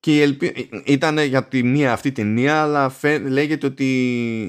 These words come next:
υπάρχει μια ελπίδα, τέλος πάντων, αυτό να μετατραπεί σε κάποιο είδους franchise. Υποτίθεται ότι είναι, ε...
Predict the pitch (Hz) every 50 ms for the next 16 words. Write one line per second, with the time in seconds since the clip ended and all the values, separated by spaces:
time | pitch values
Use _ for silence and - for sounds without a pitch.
0 | - - 113 110 - 135 139 139 123 120 123 131 131 123 120 117 110 107 107 104
1 | 101 - 127 120 113 104 98 113 107 101 - - 123 123 120 120 110 101 107 -
2 | - 127 123 120 113 113 107 104 - - 104 104 - 123 123 113 107 - 107 104
3 | 104 107 104 104 101 101 104 107 - 117 107 - - 107 110 107 107 104 98 98
4 | 98 98 98 - - 107 98 92 92 90 80 76 62 - - 80 - - 85 107
5 | 113 113 - 110 104 107 113 117 110 104 98 92 90 87 87 90 98 - 131 -
6 | _ _ _ _ _ _ _ _ _ _ _ _ _ _ _ _ _ _ _ _
7 | _ _ _ _ _ _ _ _ _ _ _ _ _ _ _ _ _ _ - -
8 | 87 110 113 107 104 101 95 92 85 80 69